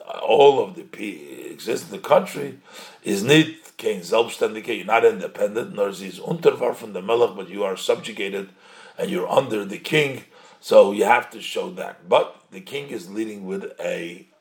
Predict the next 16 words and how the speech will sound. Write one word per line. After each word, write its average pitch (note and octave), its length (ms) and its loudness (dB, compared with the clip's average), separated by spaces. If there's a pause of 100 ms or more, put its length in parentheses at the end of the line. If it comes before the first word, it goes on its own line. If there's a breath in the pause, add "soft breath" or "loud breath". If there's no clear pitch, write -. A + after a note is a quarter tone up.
(120)
uh, E2 380 -6 (280)
a - 80 -12
government, C#3+ 480 4 (480 soft breath)
with G#2 400 -4
people - 800 -10
and E2+ 200 -10
things G#2 320 -8
that E2+ 160 -4
there E2+ 100 -4
are D#2+ 100 -4
needs E2 300 -12
there. - 140 -14 (480 loud breath)
Pshas, D#3 600 4
aber G2+ 260 -8
man G2+ 180 -12
darf G2+ 280 -6